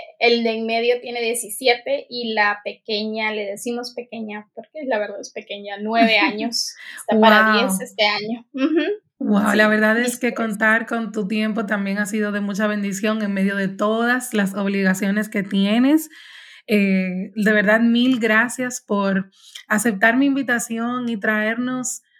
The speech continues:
Speaker 2: tanta sabiduría bíblica con respecto a este tema que a todas, todas hemos pasado por esto. Así que
Speaker 1: Ujú.
Speaker 2: mil
Speaker 1: Sí.
Speaker 2: gracias, Susana. Antes de cerrar, me gustaría hacerte una pregunta para que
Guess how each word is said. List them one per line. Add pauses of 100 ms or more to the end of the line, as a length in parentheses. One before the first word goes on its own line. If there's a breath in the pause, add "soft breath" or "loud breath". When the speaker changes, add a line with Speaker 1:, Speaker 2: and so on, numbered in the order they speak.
(120)
Speaker 2:
tanta
sabiduría
bíblica
con
respecto
a
este
tema
que
a
todas, (360)
todas
hemos
pasado
por
esto.
Así
que
Speaker 1:
Ujú. (260 loud breath)
Speaker 2:
mil
Speaker 1:
Sí.
Speaker 2:
gracias,
Susana. (120)
Antes
de
cerrar,
me
gustaría
hacerte
una
pregunta
para
que